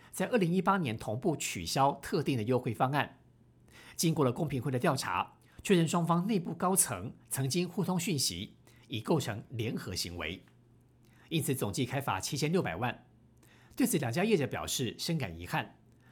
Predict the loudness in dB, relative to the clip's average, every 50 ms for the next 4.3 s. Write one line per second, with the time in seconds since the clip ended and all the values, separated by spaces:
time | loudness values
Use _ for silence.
0 | -18 -12 -8 -4 0 0 2 2 2 0 0 0 0 0 -2 -2 -2 -2 -4 -4
1 | -6 -6 -6 -6 -6 -6 -6 -6 -8 -8 -12 -20 -20 -20 -20 -8 -2 0 0 0
2 | 0 0 0 0 0 0 0 0 -2 -2 -2 -2 -2 -2 0 0 0 0 -2 -2
3 | 0 0 0 -2 -4 -8 -16 -8 -2 0 0 0 0 -2 -4 -4 -4 -4 -4 -4
4 | -4 -4 -4 -4 -6